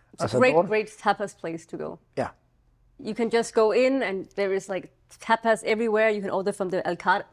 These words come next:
Speaker 1: a la carte menu as well.
Speaker 2: Yeah.
Speaker 1: But
Speaker 2: So now that we're in this area, let's
Speaker 1: a
Speaker 2: just
Speaker 1: good
Speaker 2: go a
Speaker 1: place
Speaker 2: little
Speaker 1: to
Speaker 2: bit
Speaker 1: go.
Speaker 2: up from, uh, from the roundabout, uh, in,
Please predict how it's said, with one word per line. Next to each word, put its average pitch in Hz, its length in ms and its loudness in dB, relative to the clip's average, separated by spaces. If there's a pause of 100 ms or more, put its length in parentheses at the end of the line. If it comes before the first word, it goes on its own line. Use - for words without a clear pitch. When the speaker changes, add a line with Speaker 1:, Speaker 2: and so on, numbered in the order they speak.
Speaker 1:
a 175 60 -6
la 180 100 -2
carte 214 300 -2
menu 233 240 -2
as 233 140 -4
well. 247 200 -4 (140)
Speaker 2:
Yeah. 104 100 -6 (1500)
Speaker 1:
But 190 260 -2 (180)
Speaker 2:
So - 180 0
now 151 200 4
that 156 140 6
we're 147 220 6
in 147 100 4
this 143 180 2
area, 123 380 4 (340)
let's 143 160 4
Speaker 1:
a - 40 -8
Speaker 2:
just 151 220 6
Speaker 1:
good - 60 -12
Speaker 2:
go 143 260 8
a - 20 -10
Speaker 1:
place 135 260 2
Speaker 2:
little 170 180 8
Speaker 1:
to 139 40 0
Speaker 2:
bit 269 160 6
Speaker 1:
go. 240 80 6
Speaker 2:
up 151 180 2
from, 127 380 2
uh, 120 300 4 (420)
from 131 180 2
the 131 80 4
roundabout, 135 680 4 (300)
uh, 139 40 2 (440)
in, 123 340 -2